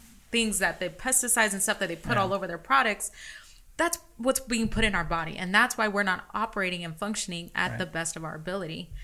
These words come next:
Speaker 1: So that's, again, as you said, just simplifying it down to, okay, if I just, instead of having that, have a shake, which, what, it comes down to it, each shake,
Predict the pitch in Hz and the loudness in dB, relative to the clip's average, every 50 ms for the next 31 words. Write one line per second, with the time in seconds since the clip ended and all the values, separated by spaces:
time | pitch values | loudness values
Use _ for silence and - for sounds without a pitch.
0 | - - - - - 202 185 190 190 190 185 - - - 196 180 185 175 160 160 | -12 -16 -10 -4 -2 4 6 6 6 6 4 0 -4 -4 -4 -4 -2 -4 -2 -4
1 | 160 165 160 160 - - 185 165 180 180 - - 202 180 160 180 175 - - 233 | -4 -6 -8 -8 -4 -4 -2 -2 0 0 0 2 2 0 2 2 4 4 4 4
2 | 233 226 226 220 202 202 - 190 175 175 175 175 170 156 - - 180 170 170 170 | 2 2 0 -2 -2 0 2 2 2 2 0 -4 -6 -6 -2 0 0 2 0 0
3 | 165 - 175 160 165 160 220 220 190 - 185 190 196 208 202 - - - - - | -2 -2 -2 -2 -4 -4 -4 -4 -2 0 0 0 2 0 -2 -2 -6 -8 -14 -10
4 | 165 160 - - 196 208 208 208 220 220 214 220 208 196 190 185 180 - - - | -8 -4 -2 2 2 2 4 4 4 4 4 4 4 4 4 4 4 2 -4 -2
5 | 175 185 165 175 - - - 185 165 165 185 - - 170 175 175 175 - - - | -2 -2 0 0 -2 0 0 0 0 -2 -4 -6 -6 -6 -6 -4 -4 -8 -10 -10
6 | - - - - - 208 196 165 - - 165 208 226 214 214 214 196 196 - - | -14 -16 -16 -8 0 4 4 4 4 4 0 0 0 2 4 4 2 2 2 0
7 | 220 185 - - - 208 208 - - - 202 185 180 185 - | 0 -2 -2 -2 -4 0 0 0 2 4 4 2 2 0 -4